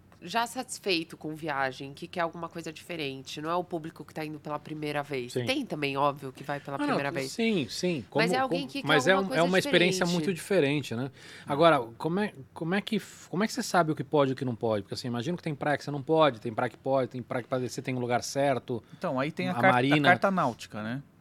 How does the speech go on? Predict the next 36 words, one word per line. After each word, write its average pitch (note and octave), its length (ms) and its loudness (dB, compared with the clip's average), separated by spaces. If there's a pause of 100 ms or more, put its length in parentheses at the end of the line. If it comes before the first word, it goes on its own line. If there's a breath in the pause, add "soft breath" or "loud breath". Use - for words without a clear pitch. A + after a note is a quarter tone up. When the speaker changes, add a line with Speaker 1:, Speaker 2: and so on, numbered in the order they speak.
(260)
Speaker 2:
E C3+ 80 -4
na B2+ 140 -2
carta E3+ 320 4
explica, D#3+ 320 0
por C#3+ 100 0
exemplo, B2+ 260 -4
que - 120 -8
marina D3+ 400 0
que - 100 -4
é C#3+ 60 2
de C#3 80 0
aluguel, C3+ 400 4
qual C#3+ 180 4
que C#3 140 -4
não B2+ 160 -2
é, C#3+ 120 0
onde C3+ 300 0
é, C#3 220 6
como C3+ 180 -6
é - 20 -6
que - 80 -14
você C3+ 120 -6
faz, C#3 340 0
com C3 140 -8
quem C#3+ 120 -2
que C#3 80 -8
você B2 140 -2
fala. C#3 460 2
Speaker 3:
Mais F3+ 180 0
ou G3+ 80 -2
menos. C3 300 -2
Tem G#3 160 0
outros G3 280 -2
aplicativos D3+ 720 -4
também B2 240 -4
que D#3 180 -8